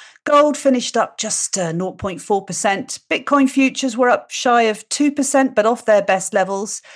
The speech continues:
And W T I crude was up nought point six percent. And this recent rally in oil prices has been good news for energy stocks.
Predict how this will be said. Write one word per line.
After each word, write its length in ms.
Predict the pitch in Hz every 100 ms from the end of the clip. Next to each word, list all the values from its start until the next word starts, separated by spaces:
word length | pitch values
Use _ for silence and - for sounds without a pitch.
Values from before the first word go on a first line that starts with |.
| - - -
And 320 | 240 240 240
W 300 | 240 285 294
T 180 | 277 277
I 160 | 262 247
crude 420 | - 277 262 247
was 160 | 240 233
up 240 | 214 - 233
nought 320 | 220 220 -
point 260 | 220 190
six 400 | - - 220 -
percent. 480 | - 190 202 160 139
And 140 | 202 233
this 160 | 240
recent 360 | 233 254 - 180
rally 280 | 226 226 220
in 80 |
oil 180 | 220 220
prices 460 | 214 220 196 202 185
has 340 | - 262 254
been 240 | - 226 214
good 160 | 208
news 320 | 202 196 190
for 300 | - 196 180 -
energy 320 | 202 185 175
stocks. 540 | - 180 143 - -